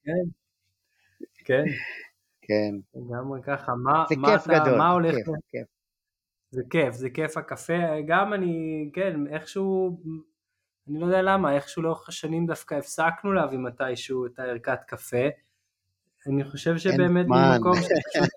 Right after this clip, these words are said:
Speaker 2: <laughs>
Speaker 1: הזמן, כן,
Speaker 2: אין
Speaker 1: שזה
Speaker 2: זמן.
Speaker 1: כל הזמן יושבים ו-, גם עם האוכל, פעם היינו מביאים ארוחה שלמה, היום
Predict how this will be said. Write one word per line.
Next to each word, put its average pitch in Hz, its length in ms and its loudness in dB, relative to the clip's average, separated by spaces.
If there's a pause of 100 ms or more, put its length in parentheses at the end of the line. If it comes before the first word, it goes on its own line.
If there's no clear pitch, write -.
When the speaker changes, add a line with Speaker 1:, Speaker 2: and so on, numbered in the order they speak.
(120)
Speaker 2:
<laughs> - 120 -10
Speaker 1:
הזמן, 156 600 2 (320)
כן, 190 180 0
Speaker 2:
אין 175 140 2
Speaker 1:
שזה 139 560 0
Speaker 2:
זמן. 117 200 0 (480)
Speaker 1:
כל 165 120 -2
הזמן 156 380 2
יושבים 160 560 2
ו-, 135 280 -4 (1080)
גם 143 140 -2
עם 160 140 -2
האוכל, 151 500 2
פעם 151 200 0
היינו 151 180 -4
מביאים 139 380 -4
ארוחה 139 540 -2
שלמה, 139 720 0
היום 180 460 -4